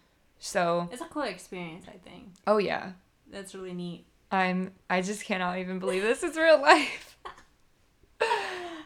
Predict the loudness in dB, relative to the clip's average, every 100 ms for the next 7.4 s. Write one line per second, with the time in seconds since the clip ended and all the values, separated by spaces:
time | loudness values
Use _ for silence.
0 | -16 -10 -8 -6 -6 -8 -8 -12 -16 -20
1 | -20 -10 -4 -4 -2 -2 -2 -4 -4 -6
2 | -4 -6 -6 -10 -10 -8 -6 -6 -6 -8
3 | -10 -18 -10 -4 -4 -4 -8 -16 _ _
4 | -16 -14 -8 -8 -6 -6 -4 -6 -4 -4
5 | -4 -6 -12 -16 -10 -10 -8 -8 -6 -8
6 | -10 -18 -20 _ _ _ _ _ _ -6
7 | -4 -4 -6 -10